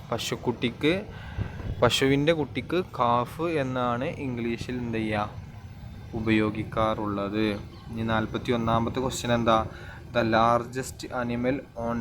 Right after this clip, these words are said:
land. The largest animal, ഏറ്റവും വലിയ animal on land, ഈ ഭൂമിയിലെ,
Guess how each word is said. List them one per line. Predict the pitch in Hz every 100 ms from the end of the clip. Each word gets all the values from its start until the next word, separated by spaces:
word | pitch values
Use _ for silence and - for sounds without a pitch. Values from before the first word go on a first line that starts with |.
| 113 107
land. | 113 101 78 - - - - - - - - -
The | 117 117
largest | 123 135 135 143 156 - 147
animal, | 117 110 101 104 113
ഏറ്റവും | 127 - - - 156 175 190 175
വലിയ | 147 135 131 - - - - 113
animal | 113 110 113 101 82 - -
on | 117 120 107
land, | 101 90 - - - - 117 117
ഈ | 139 160 139
ഭൂമിയിലെ, | 123 113 110 110 107 107 123